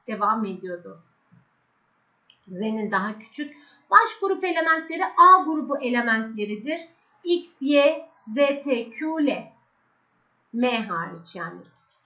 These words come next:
X, Y, Z, T, Q ve L baş grup elementleri, M hariç hepsi yani. Geçiş elementleri sadece M.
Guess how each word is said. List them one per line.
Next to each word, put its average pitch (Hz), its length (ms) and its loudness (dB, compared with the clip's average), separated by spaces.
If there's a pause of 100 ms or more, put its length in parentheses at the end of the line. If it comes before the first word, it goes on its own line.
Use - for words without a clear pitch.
(140)
X, - 400 -16
Y, 202 520 -6 (280)
Z, 185 180 -20 (800)
T, 202 540 -10 (560)
Q - 180 -10 (340)
ve 247 220 -4
L 185 280 -6
baş 190 300 -4
grup 185 260 -14
elementleri, 180 960 -8
M 202 220 -4
hariç 180 600 -14
hepsi 170 380 -18
yani. 196 640 -12 (720)
Geçiş 285 380 -2 (140)
elementleri 277 760 0 (260)
sadece 294 720 4
M. 190 680 -6